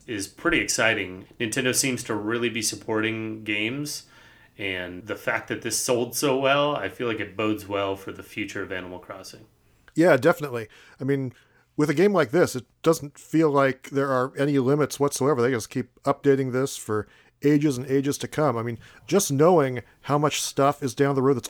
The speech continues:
Speaker 2: already built into the game makes me feel like they could be doing some really interesting, cool things as this experience evolves.
Speaker 1: Yeah, for sure.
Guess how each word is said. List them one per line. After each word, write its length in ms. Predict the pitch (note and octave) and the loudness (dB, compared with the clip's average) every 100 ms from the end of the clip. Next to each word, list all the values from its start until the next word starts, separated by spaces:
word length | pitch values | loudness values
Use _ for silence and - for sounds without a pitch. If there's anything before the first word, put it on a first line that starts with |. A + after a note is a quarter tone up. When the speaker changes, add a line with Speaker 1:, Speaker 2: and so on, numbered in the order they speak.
| - | 2
Speaker 2:
already 320 | C3+ D3 C3+ | 4 4 2
built 340 | A2 C#3 C3+ | 0 0 2
into 140 | B2+ D3 | -2 -2
the 80 | D#3 | -2
game 340 | E3 E3+ F3 - - - | 0 0 -4 -8 -10 -2
makes 220 | C#3+ - | 0 0
me 60 | |
feel 160 | C3+ D3+ | 0 2
like 160 | C3+ B2+ | 2 4
they 140 | C#3+ | 2
could 260 | C#3+ B2 A#2 | 2 -4 -2
be 260 | B2+ A#2+ - - - - | 0 0 -6 -20 -12 -2
doing 220 | C3+ B2+ | 0 0
some 320 | - A#2+ A2+ | -2 -4 2
really 300 | C3+ C#3 C3 | 4 4 4
interesting, 560 | D#3 C3+ C3+ - B2 A2 | -2 -4 -4 -6 -6 -4
cool 260 | C3 A#2+ | 0 0
things 420 | G#2+ D#3+ C#3+ A#2+ G2+ | 0 2 2 2 -2
as 280 | C3+ B2 | 2 2
this 160 | B2+ A#2 | 0 -4
experience 540 | - - C3+ A#2+ A2 B2 | -6 0 2 2 -2 -4
evolves. 520 | G#2+ G2+ - - - - A#2 | -2 -2 -6 -18 -20 -14 -8
Speaker 1:
Yeah, 240 | G#2 F#2+ | -6 -6
for 180 | - G#2 | -6 -6
sure. 380 | - G#2 F#2+ | -4 -6 -6